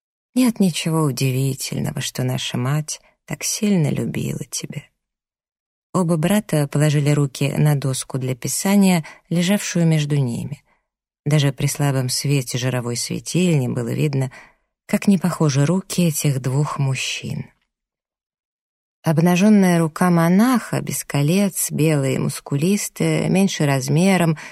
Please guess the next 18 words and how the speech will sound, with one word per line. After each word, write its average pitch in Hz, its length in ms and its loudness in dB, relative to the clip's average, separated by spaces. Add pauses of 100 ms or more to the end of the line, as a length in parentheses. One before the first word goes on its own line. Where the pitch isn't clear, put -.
(120)
но 208 160 2
гораздо 180 460 2
крепче 160 560 0
сколоченная, 147 960 -2 (180)
чем 156 220 0
рука 156 360 0
другого 135 380 -2
брата, 202 480 2 (260)
казалась 208 480 2
на 160 120 4
вид 185 200 2
более 151 380 2
сильной, 131 640 -6 (260)
хотя 131 280 -4
рука 113 340 -4
Эрланда 160 640 2
на 120 160 -2
ладони 151 400 2